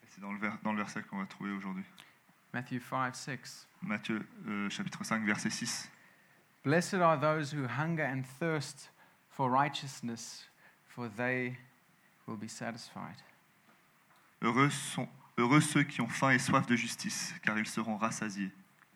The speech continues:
Speaker 2: Now, the satisfied can also be translated as filled.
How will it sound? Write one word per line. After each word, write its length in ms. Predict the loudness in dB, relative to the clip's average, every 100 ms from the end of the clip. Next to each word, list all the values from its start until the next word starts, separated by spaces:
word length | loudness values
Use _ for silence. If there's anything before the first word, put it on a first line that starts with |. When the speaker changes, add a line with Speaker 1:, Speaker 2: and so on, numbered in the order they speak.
| _ _ _ _ _ _ _ _ _ _ _ _
Speaker 2:
Now, 160 | 2 4
the 340 | 6 4 4 2
satisfied 840 | -8 2 4 4 2 0 2 2 0
can 160 | -4
also 340 | -4 -6 -6 -6
be 160 | -4
translated 500 | -4 -6 -4 -4 -4
as 160 | -8 -10
filled. 440 | -6 -4 -4 -8